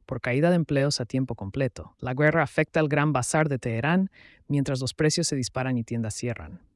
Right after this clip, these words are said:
Visión inmediata. Fed mantiene tasas estables como se esperaba. Señala inflación algo elevada. Vance se reunirá con grupo petrolero y reconoce camino difícil por delante respecto a precios del gas.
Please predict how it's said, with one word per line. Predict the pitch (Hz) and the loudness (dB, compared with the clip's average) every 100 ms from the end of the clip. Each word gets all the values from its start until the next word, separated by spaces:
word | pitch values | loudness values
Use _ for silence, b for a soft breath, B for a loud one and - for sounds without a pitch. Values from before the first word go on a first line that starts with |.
| _ | _
Visión | 147 123 - 123 82 92 - | -6 -4 -2 -4 -4 -12 -2
inmediata. | 160 156 143 160 147 80 - _ _ _ | 0 2 4 4 4 -2 -12 _ _ _
Fed | - 190 | 4 6
mantiene | 190 175 180 180 175 | 8 4 4 4 4
tasas | 165 165 165 | 4 2 0
estables | 131 - 151 151 147 | -4 0 2 2 -2
como | - 120 113 | -4 -6 -4
se | 113 | -4
esperaba. | 107 - 104 107 90 - _ | -6 -6 -6 -6 -8 -14 _
Señala | - 139 147 165 | -6 -2 2 2
inflación | 160 - 117 151 147 | 0 -2 -4 -2 -2
algo | 139 131 | -2 -2
elevada. | 120 107 107 113 95 95 _ _ _ _ _ _ _ _ | -4 -4 -4 -6 -8 -12 _ _ _ _ _ _ _ _
Vance | 147 185 254 | 4 6 6
se | - | 4
reunirá | 160 147 143 143 165 | 2 4 4 6 4
con | - 143 | 4 -2
grupo | 139 165 180 | 0 0 0
petrolero | 160 160 135 135 160 175 | -2 -2 0 4 6 6
y | 139 | 2
reconoce | 131 127 143 165 175 | -4 -2 2 2 2
camino | 147 147 170 | 0 2 2
difícil | 156 131 175 165 170 | 2 -2 -2 -2 -2
por | - 123 | -4 -4
delante | 120 123 147 139 123 131 - | -2 0 2 0 -2 -6 -8
respecto | 117 - 135 - | -8 -6 -6 -6
a | 104 | -6
precios | 120 123 123 | -4 -4 -4
del | 113 104 | -6 -8
gas. | 107 95 - - | -8 -10 -10 -14